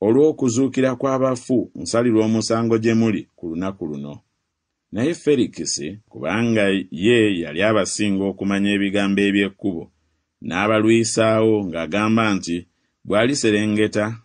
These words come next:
Lusiya omwami omukulu, ndisala omusango gw'ebigambo byammwe." N'alagira omwami okumukuuma n'okumuwa ebbanga, n'obutaziyiza muntu yenna ku mikwano gye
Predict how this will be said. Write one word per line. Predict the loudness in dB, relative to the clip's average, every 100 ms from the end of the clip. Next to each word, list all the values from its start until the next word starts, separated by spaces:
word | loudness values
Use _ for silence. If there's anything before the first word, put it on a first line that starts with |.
| -16
Lusiya | -10 -6 0 0
omwami | 0 0 0 -2
omukulu, | -4 -6 -4 -4 -4 -10 _ _ -10
ndisala | -2 -2 0 0
omusango | 0 0 0 -2 -2 -2
gw'ebigambo | -2 -2 -2 -4 -4 -4
byammwe." | -8 -12 -12 -12 -14 _ _ _ _ _ _ -6
N'alagira | 0 0 2 2 2
omwami | 2 0 0
okumukuuma | -2 -2 -2 -2 -2 -4 -2 -4 -4 -10 _ _
n'okumuwa | -4 -4 -2 -2 0 -2
ebbanga, | -2 -2 -2 -2 -6 -8 -12 _ _ _ -4
n'obutaziyiza | -2 0 0 0 2 2 2 0
muntu | 0 0 0
yenna | 0 0 -2 -4
ku | -6
mikwano | -8 -4 -2 0 -2
gye | 0 -2